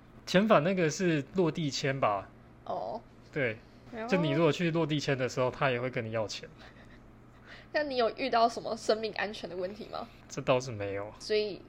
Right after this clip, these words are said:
Speaker 2: 你会想去第二次吗？
Speaker 1: 我完全不会想再去第二次啊！到现在，柬埔寨还是东南亚中比较落后的地区啊。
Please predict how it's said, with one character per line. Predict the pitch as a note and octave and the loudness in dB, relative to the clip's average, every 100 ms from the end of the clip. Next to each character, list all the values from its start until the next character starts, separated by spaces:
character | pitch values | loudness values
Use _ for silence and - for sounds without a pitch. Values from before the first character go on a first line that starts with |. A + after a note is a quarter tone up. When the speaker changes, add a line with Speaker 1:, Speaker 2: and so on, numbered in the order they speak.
| - | -18
Speaker 2:
你 | A3 G#3+ | -12 -4
会 | A#3+ | -4
想 | A#3+ - | -4 -12
去 | C4+ | -14
第 | - G2+ | -10 -10
二 | - | -10
次 | - - | -14 -18
吗？ | - - - - - | -18 -20 -20 -20 -8
Speaker 1:
我 | A#2+ | 0
完 | A2+ A2+ | 2 2
全 | B2+ | -2
不 | A#2+ | 2
会 | B2 | 2
想 | A#2+ A2 | 2 0
再 | A2+ | 0
去 | A#2+ | 0
第 | A#2+ | -2
二 | A2 | -2
次 | A2 A2+ | -4 -4
啊！ | F#2+ - - | -4 -6 6
到 | F#3 | 8
现 | E3 F#3 | 8 6
在， | F3+ D#3+ | 8 6
柬 | C#3+ D3 | 4 2
埔 | C#3+ | 4
寨 | C#3+ C3 | 6 6
还 | B2 | 4
是 | |
东 | C3 C3+ B2+ | 2 2 2
南 | A#2+ | 2
亚 | A2+ | 0
中 | G#2 A#2+ A#2 | 0 -2 0
比 | |
较 | A#2 | 2
落 | B2 A#2+ | 2 2
后 | A#2+ | 0
的 | A2 | -2
地 | A#2+ | -4
区 | G#2 - | -6 -8
啊。 | G2 | -6